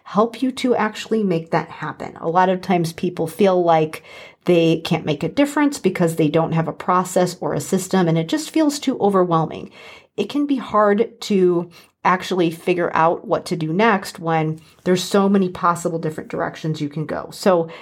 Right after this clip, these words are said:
my purpose with this show is to give you clarity so that you can feel empowered and you can make good decisions moving forward. Now, even though that I initially started out in the parenting category, I have kind of slowly transitioned with the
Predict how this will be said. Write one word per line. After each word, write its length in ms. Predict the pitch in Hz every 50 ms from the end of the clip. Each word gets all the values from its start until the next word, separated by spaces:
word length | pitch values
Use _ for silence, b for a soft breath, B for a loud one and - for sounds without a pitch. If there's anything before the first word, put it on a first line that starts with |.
| B B B
my 160 | 190 185 202
purpose 420 | 208 - 220 190 190 196 196 - -
with 160 | 165 156 -
this 160 | - 147 147
show 460 | - - - 302 311 285 285 285 - -
is 240 | 190 202 196 - -
to 140 | - - 190
give 340 | 165 156 170 170 165 165 160
you 140 | 160 151
clarity 540 | 147 - - - 208 202 214 208 202 202 196
so 160 | 196 - 170
that 160 | 156 - - -
you 100 | 185 180
can 180 | - 185 180
feel 280 | 170 175 170 160 151 -
empowered 760 | - 151 147 - - - 208 196 190 196 196 190 190 185 - B B B B B B
and 160 | - 170 160 160
you 120 | 170 175
can 180 | - 180 180 170
make 320 | 175 160 156 - - -
good 160 | - 165 165
decisions 580 | 160 156 156 - 160 156 151 156 156 147 143 -
moving 300 | 165 156 143 147 147 143
forward. 480 | - - 156 - - - - - - - _ _ _ _ _ _ _ _ - B B B B B B -
Now, 160 | 226 226 240
even 240 | 254 240 262 247 226
though 100 | 202 196
that 140 | 190 202 180
I 80 | 175 170
initially 480 | 156 156 165 160 160 - 170 165 160
started 420 | 160 - - - 156 156 151 143 143
out 300 | 143 147 165 160 - -
in 80 | 170
the 80 | 170 180
parenting 500 | 180 - 160 151 147 139 143 151 147 147
category, 640 | - 156 147 143 147 - 160 156 151 151 156 151 147 -
I 140 | - 190 202
have 460 | 196 - 302 320 320 339 339 330 -
kind 260 | - - 294 302 294
of 200 | 285 262 247 - B B B B
slowly 460 | B - - 208 220 226 233 240 214 208
transitioned 800 | - - 190 185 190 180 - 165 160 165 - 185 180 175 165 165
with 300 | 170 180 208 208 - -
the 540 | 175 185 185 180 175 175 170 165 165 175